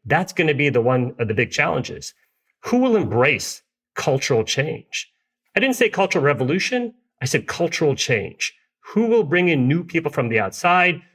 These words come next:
Who is willing to listen to a variety of voices? In this example, things like gender diversity does matter. Does your board have a variety of different perspectives?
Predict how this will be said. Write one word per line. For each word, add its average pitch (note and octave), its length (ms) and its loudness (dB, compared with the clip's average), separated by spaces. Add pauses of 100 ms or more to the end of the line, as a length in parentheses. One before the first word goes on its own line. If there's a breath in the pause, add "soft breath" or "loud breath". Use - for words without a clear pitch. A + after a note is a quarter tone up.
(140)
Who G3 160 2
is C3+ 120 0
willing D3 380 2
to D#3+ 100 -4
listen D#3 240 -4
to D3 180 0
a C3+ 60 2
variety C3+ 440 2
of B2 140 0
voices? C3+ 600 0 (500)
In B2 180 0
this E3+ 200 2
example, E3+ 480 0
things D3 300 -2
like B2+ 220 0
gender C3+ 280 2
diversity C#3+ 760 -2
does C3+ 280 0
matter. C#3+ 500 0 (460)
Does D#3 180 2
your C#3+ 140 2
board C3 560 2
have A#2+ 280 0
a A#2 80 -2
variety B2+ 560 2
of A#2 100 -4
different A#2+ 300 -4
perspectives? G#2 800 -6